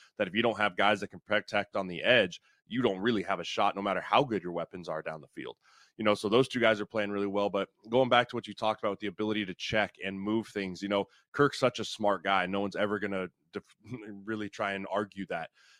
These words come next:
The ability that he has the freedom now to look at a box and say, "Okay, the numbers are over here, not over here. Let's just switch it to a friendly play."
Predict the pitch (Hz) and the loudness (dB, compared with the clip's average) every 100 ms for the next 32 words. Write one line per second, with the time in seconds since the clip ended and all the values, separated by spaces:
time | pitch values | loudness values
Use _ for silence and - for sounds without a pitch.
0 | - 120 123 143 135 110 120 131 107 98 | -2 0 4 6 4 2 0 -2 -2 -8
1 | - 120 117 101 95 - 101 117 113 104 | -6 -6 -4 -2 -4 -4 -4 -4 -4 -4
2 | 92 95 87 - 98 104 98 - 98 92 | -2 -2 -2 -8 -12 -6 -6 -6 -8 -4
3 | 101 127 139 120 117 104 98 110 107 98 | -2 0 -2 0 -2 -4 -8 -6 -6 -2
4 | 98 107 104 95 - 110 104 - 123 - | 0 0 -2 -6 -6 -4 -4 -4 -8 -8
5 | - 117 - 104 - 101 - 107 104 95 | -6 -4 -4 -10 -10 -10 -6 -6 -6 -8
6 | - 110 92 | -6 -2 -2